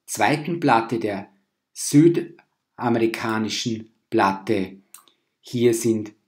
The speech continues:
wieder große Teile des Meeres dabei. Besonders krass ist dieser Sachverhalt bei der dritten Platte, der australischen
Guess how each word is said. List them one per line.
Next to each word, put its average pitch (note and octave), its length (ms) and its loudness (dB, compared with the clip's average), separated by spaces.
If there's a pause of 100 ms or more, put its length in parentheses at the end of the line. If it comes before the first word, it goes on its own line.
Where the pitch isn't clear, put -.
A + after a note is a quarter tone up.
wieder A2+ 240 0
große G2+ 440 -4
Teile F#2+ 460 -6 (140)
des - 180 -6
Meeres F#2 680 -6 (120)
dabei. A2+ 560 0 (1080)
Besonders A2+ 580 0
krass A#2+ 560 0
ist - 240 -8
dieser C3 600 -2 (460)
Sachverhalt G#2+ 960 -2 (380)
bei G#2+ 160 -2
der G2+ 320 -8 (160)
dritten D3+ 720 0
Platte, A2+ 400 0
der G2+ 340 -8 (140)
australischen C3+ 1120 -2